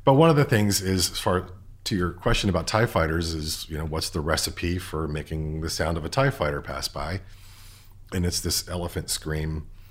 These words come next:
and this, uh, uh, that's the, the main sound, is that tie scream. But then there's this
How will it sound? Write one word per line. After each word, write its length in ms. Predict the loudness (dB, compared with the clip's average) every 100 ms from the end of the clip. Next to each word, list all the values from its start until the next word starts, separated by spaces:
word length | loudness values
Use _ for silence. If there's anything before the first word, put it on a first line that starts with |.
| -12
and 180 | -4 -2
this, 260 | 0 0 0
uh, 720 | -2 -2 -4 -8 -10 -12 -12
uh, 40 | -6
that's 220 | -6 -6
the, 140 | -10 -12 -16 -10
the 100 | -6
main 300 | -6 -6 -6
sound, 340 | -8 -10 -12
is 100 | -12
that 160 | -12 -10
tie 220 | -6 -4
scream. 420 | -4 -4 -6 -6
But 80 | -6
then 100 | -6
there's 200 | -6 -6
this 200 | -8 -8